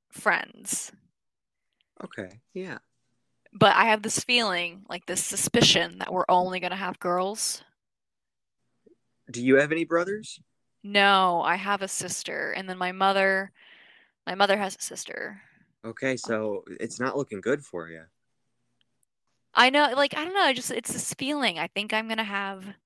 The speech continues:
Speaker 1: two girls eventually.
Speaker 2: Twins?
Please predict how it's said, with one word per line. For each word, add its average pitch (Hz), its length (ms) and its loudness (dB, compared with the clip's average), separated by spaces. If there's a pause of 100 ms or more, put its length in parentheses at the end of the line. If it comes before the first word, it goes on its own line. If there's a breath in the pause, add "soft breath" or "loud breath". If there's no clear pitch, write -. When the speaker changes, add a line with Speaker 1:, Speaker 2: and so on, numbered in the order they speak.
(720)
Speaker 1:
two 202 260 -2
girls - 760 -6 (760)
eventually. 190 800 -6 (1080)
Speaker 2:
Twins? 143 480 -2